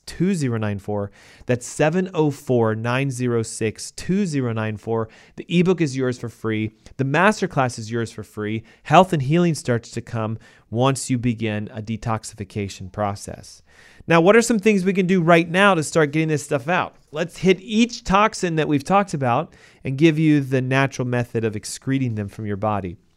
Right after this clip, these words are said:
Arsenic, which we discussed earlier, is known to, again, induce insulin sensitivity issues and potentially even decrease your production of insulin.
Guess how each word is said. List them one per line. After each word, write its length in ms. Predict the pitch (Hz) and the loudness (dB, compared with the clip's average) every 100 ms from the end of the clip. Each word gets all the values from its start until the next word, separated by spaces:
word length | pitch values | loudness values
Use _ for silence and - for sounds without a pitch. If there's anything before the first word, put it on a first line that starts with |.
| - - - _ | -20 -20 -20 _
Arsenic, 640 | 170 175 208 - 151 156 - | 2 4 4 0 -2 -2 -4
which 200 | - 131 | -6 -2
we 80 | 143 | -2
discussed 540 | 135 135 - 143 143 - | -2 -2 2 2 2 0
earlier, 580 | 190 185 156 113 113 131 - - _ | 4 6 6 4 2 -2 -10 -20 _
is 220 | 147 143 | -2 0
known 340 | 135 143 147 156 | 0 0 0 0
to, 140 | - | -2
again, 360 | 165 139 131 139 | -2 0 -2 -4
induce 600 | 135 135 123 131 131 - | -4 -4 0 0 -2 -4
insulin 460 | 143 139 - 143 | -4 -4 -4 -6
sensitivity 920 | 127 139 123 120 - 139 131 123 131 - | -4 -4 -6 -8 -2 0 0 -4 -4 -4
issues 520 | 123 - 120 117 113 | -4 -2 0 0 -2
and 240 | 123 120 | -6 -6
potentially 540 | 127 - 156 170 - 139 | -6 0 0 0 -2 -2
even 400 | 135 123 120 110 | -2 -2 -4 -4
decrease 640 | 127 127 123 117 113 - | -6 -4 -4 -4 -6 -8
your 220 | 113 110 | -4 -4
production 560 | - 107 101 156 - 123 | -4 -6 -2 -2 -4 -6
of 80 | |
insulin. 520 | 104 95 - 92 98 | -6 -8 -10 -12 -10